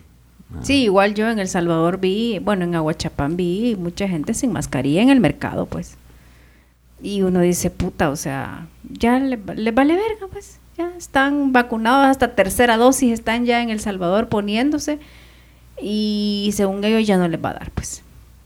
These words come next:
Speaker 1: Sí, y,
Speaker 2: Y
Speaker 1: y
Speaker 2: tal vez ya les da, pero ya, ya no se van a
Speaker 1: y lo
Speaker 2: poner.
Speaker 1: que hemos leído también es que, eh, bueno, con estas variantes, ¿qué es lo que pasa? Que, eh, te volvés
Speaker 2: Asintomático.
Speaker 1: asintomático,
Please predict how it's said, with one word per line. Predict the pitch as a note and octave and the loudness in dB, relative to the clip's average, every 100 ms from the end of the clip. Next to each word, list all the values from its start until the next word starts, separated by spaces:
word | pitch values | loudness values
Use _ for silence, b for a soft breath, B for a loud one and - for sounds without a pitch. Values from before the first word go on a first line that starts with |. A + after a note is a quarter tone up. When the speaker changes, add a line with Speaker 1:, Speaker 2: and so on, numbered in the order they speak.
| _ _ _ _ - | _ _ _ _ -20
Speaker 1:
Sí, | - D3 D#3+ B2+ - | -6 -2 0 -2 -2
y, | A#2+ A#2 G#2 - | 0 0 0 0
Speaker 2:
Y | B3 | 2
Speaker 1:
y | |
Speaker 2:
tal | D4 C#4 | 2 0
vez | D4+ G4 - | -2 -2 -4
ya | B3+ B3+ B3+ | 0 0 -2
les | C#4 C4 B3+ | -2 0 0
da, | C4 D4 | 0 0
pero | B4+ F#4 | 0 0
ya, | - - - - | -4 -8 -12 -4
ya | G#3 | -4
no | G3 | -2
se | G#3+ | -4
van | A3 C4+ | -4 -2
a | |
Speaker 1:
y | C#3+ | 0
lo | C#3+ | -2
Speaker 2:
poner. | |
Speaker 1:
que | C#3 | 0
hemos | C#3 D#3+ | 0 0
leído | F3+ D#3+ C3+ C3 D#3+ | 0 0 0 2 0
también | - B2 G#2 G#2 B2+ D3 | 0 -2 -2 0 0 -2
es | - A#2 A2+ | -2 -2 -2
que, | - B2+ B2+ C3 - - | -4 0 2 2 0 -2
eh, | A2 G#2 F#2+ | -2 0 -2
bueno, | D#2+ A2+ A#2 | -2 -2 0
con | A2 G#2+ | 0 -2
estas | G#2+ B2+ | -2 -2
variantes, | A2+ A2+ G#2+ A#2+ A#2+ A2+ | 0 2 2 -2 -2 -6
¿qué | - | -6
es | A2 G2+ | -6 -6
lo | A2 G#2+ | -4 -4
que | - | -6
pasa? | - A#2 A#2 - E2 - _ _ _ - | -6 -4 -4 -6 -18 -20 _ _ _ -10
Que, | - G2+ G2 F#2+ - | -2 0 0 0 -2
eh, | G2+ F#2+ E2+ - | 0 0 -2 0
te | G2+ | 0
volvés | G2 G2+ G2+ F2+ G#2 A2 A2 G#2+ - - - - - - - - - | 0 2 2 2 4 6 4 2 -10 -12 -14 -20 -20 -20 -20 -12 -2
Speaker 2:
Asintomático. | G3+ G3+ G#3+ G3 G3 A3 B3 G#3+ | 0 2 0 2 2 2 2 0
Speaker 1:
asintomático, | - - - G#2+ C#3+ C3+ - - F2+ | 0 0 2 4 4 4 -2 -8 -10